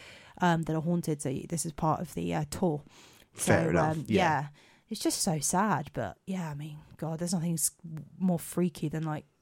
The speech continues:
Speaker 1: kids crying, disembodied kids crying, or laughing, actually. That's also freaky.
Speaker 2: Yeah, I mean, basically just small children. It's
Speaker 1: Yeah.
Speaker 2: quite scary. But, you know,
Speaker 1: Yeah.
Speaker 2: also it's very scary for her being shut in a house without food
Speaker 1: Dreadful.
Speaker 2: and drink with rotting
Speaker 1: Yeah.
Speaker 2: parents.
Speaker 1: But you can kind of see, like,
Speaker 2: It was
Speaker 1: why they
Speaker 2: grim.
Speaker 1: wouldn't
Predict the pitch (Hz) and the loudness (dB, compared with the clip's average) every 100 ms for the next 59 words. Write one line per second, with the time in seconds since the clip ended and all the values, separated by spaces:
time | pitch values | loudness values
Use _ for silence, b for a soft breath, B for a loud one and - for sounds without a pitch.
0 | _ - 165 147 - 190 156 143 143 - | _ -6 -4 -4 -4 0 0 0 -4 -8
1 | - 160 170 165 156 147 - 165 - - | -4 0 2 2 2 -2 -4 -6 -4 2
2 | 165 143 143 339 349 285 - 160 143 - | 4 6 12 12 12 12 8 0 -2 0
3 | 160 185 175 156 147 147 143 170 175 175 | 2 2 0 -2 -2 -4 -2 6 8 12
4 | 170 165 180 170 123 113 - - - - | 12 12 10 10 8 4 2 -4 -4 0
5 | 117 90 - 98 95 - 82 - 247 185 | 2 2 2 4 4 2 4 8 8 10
6 | 123 - - 92 80 71 64 b b b | 8 8 2 2 2 2 -4 b b b
7 | - - 214 165 151 - - 135 120 131 | 4 8 12 10 10 2 4 6 10 10
8 | 143 139 123 117 131 123 120 123 113 117 | 10 10 6 8 8 8 8 8 8 6
9 | 113 147 - 127 123 117 104 110 - - | 6 4 6 4 6 4 2 0 -4 -4
10 | - 123 214 208 127 120 117 113 98 b | 2 8 8 10 10 10 10 6 4 b
11 | - 107 113 104 98 101 90 69 277 285 | 0 4 4 6 4 4 4 4 4 2
12 | 240 320 330 302 - 277 311 254 175 175 | 4 6 6 4 2 4 4 4 4 4
13 | 180 190 202 196 196 214 185 190 240 277 | 2 2 4 6 8 6 6 6 6 6
14 | 220 - | 4 2